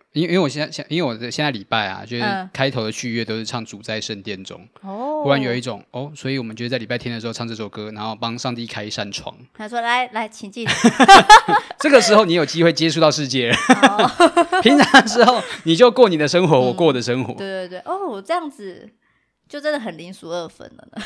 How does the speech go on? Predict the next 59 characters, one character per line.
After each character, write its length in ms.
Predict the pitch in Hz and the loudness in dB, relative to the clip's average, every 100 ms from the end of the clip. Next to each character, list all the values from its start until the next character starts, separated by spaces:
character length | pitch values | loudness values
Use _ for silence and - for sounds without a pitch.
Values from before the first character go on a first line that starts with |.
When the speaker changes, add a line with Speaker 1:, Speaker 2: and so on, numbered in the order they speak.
| - | -18
Speaker 1:
<laughs> 120 | - | -4
这 80 | 294 | 2
样 100 | 269 | 4
的 60 | |
话 80 | 247 | 4
讲 160 | 226 220 | 2 0
起 80 | 214 | 0
来， 80 | |
其 140 | 165 143 | 0 -4
实 100 | 165 | -6
就 160 | 175 | -4
是 80 | 165 | -4
我 100 | 160 | -4
们 140 | 107 95 | -8 -10
的， 160 | 98 98 _ _ | -14 -16 _ _
其 140 | - 180 | -6 -2
实 100 | 190 | 0
我 40 | |
们 140 | 127 | 0
基 160 | 107 123 | -6 -8
督 80 | 127 | -4
教 160 | 127 | -4
生 240 | 117 113 113 | -4 -8 -10
活、 120 | 117 | -10
基 120 | - | -4
督 80 | 214 | -4
徒 160 | 233 123 | -2 -4
生 200 | 143 139 | -2 -4
活 140 | 113 | -6
也 180 | 101 92 | -10 -10
还 180 | 98 98 | -10 -10
蛮， 300 | 104 92 92 92 - _ _ _ _ _ _ _ _ - | -8 -8 -8 -14 -20 _ _ _ _ _ _ _ _ -14
嗯， 100 | 123 | -10
Speaker 2:
分。 220 | 190 170 | -10 -10
Speaker 1:
蛮 240 | 123 120 123 | -6 -4 -2
这 100 | 127 | 0
样 220 | 120 113 | 0 -2
的， 140 | 107 101 | -10 -10
对， 120 | 113 160 - - | -6 -6 -8 -12
Speaker 2:
对。 40 | 113 | -10
Speaker 1:
蛮 200 | 107 113 | -10 -8
分 180 | 113 | -8
的， 80 | 113 | -8
蛮 180 | 104 95 | -8 -10
开 260 | 95 98 95 | -10 -10 -10
的。 220 | 98 90 | -16 -20
Speaker 2:
对， 120 | - - _ _ _ _ | -20 -20 _ _ _ _
世 180 | _ 285 | _ -14
界 120 | 269 | -8
就 80 | 269 | -6
是 100 | 262 | -6
世 180 | 262 262 | -8 -16
界， 500 | 226 220 180 143 - _ _ _ - _ _ _ - | -12 -8 -8 -12 -20 _ _ _ -20 _ _ _ -8
教 140 | 190 | -6
会 100 | 185 | -6
就 120 | 175 | -10
是 80 | 170 | -16
教 260 | - 165 - | -14 -16 -16
会， 100 | - | -20